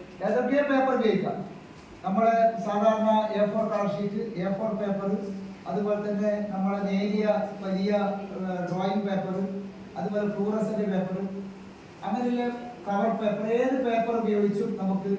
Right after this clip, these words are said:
ഇത് ചെയ്യാൻ പറ്റും. പേപ്പർ ഉപയോഗിച്ച് മടക്കി ഉണ്ടാക്കുന്ന രൂപങ്ങളാണ് എന്നാണ് ഏറ്റവും പ്രധാനം. അതുപോലെ തന്നെ മൂന്ന് മണിക്കൂർ കൊണ്ട്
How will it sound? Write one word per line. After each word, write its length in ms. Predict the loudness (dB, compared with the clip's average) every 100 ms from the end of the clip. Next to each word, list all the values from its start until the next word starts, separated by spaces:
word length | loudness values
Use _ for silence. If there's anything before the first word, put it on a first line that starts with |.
| -2
ഇത് 240 | -2 -2 0
ചെയ്യാൻ 180 | -2
പറ്റും. 280 | -2 -4 -4
പേപ്പർ 460 | 2 2 2 0 0 -2 -2
ഉപയോഗിച്ച് 560 | 0 0 0 0 0 -2 -6 -10 -16 -18 -18 -20 -18 -4 0
മടക്കി 400 | 4 2 2 0
ഉണ്ടാക്കുന്ന 480 | 2 2 0 0 0
രൂപങ്ങളാണ് 680 | 2 2 2 2 0 2 0
എന്നാണ് 240 | 0 0
ഏറ്റവും 260 | 0 0 0
പ്രധാനം. 340 | -2 -2 -4 -6 -10 -12 -14 -16 -18 -18 -18 -18 -10 0
അതുപോലെ 320 | 4 6 6
തന്നെ 260 | 6 6 4 4 4
മൂന്ന് 220 | 4 6
മണിക്കൂർ 420 | 6 4 2 2
കൊണ്ട് 200 | 4 4